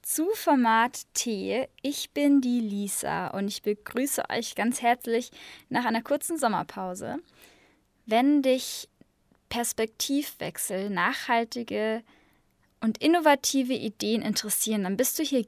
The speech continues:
genau richtig. Heute geht es auch wieder um ein, ja, durchaus diskutiertes Thema in der, naja, wie soll ich sagen, Nachhaltigkeitswelt. Und zwar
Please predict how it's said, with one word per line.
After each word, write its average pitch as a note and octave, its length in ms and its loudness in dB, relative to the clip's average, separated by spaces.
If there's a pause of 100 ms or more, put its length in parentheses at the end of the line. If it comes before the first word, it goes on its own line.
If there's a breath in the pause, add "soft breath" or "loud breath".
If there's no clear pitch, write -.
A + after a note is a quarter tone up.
(120)
genau C4 400 6
richtig. - 640 -4 (240)
Heute C#4 240 8
geht A3 180 0
es - 240 0 (100)
auch A#3 200 0
wieder A3 240 -2
um G3+ 140 -4
ein, G3 180 -2 (600 loud breath)
ja, G#3+ 220 8 (240)
durchaus E4+ 380 6
diskutiertes D#4 960 0
Thema B3 720 2
in A3 240 4
der, G3+ 560 4 (540 soft breath)
naja, F#3+ 260 -2
wie F3 60 -8
soll F#3 120 -4
ich F#3+ 100 -6
sagen, G3 520 -2 (200)
Nachhaltigkeitswelt. A3 1400 2 (480 loud breath)
Und B3 160 2
zwar B3+ 340 4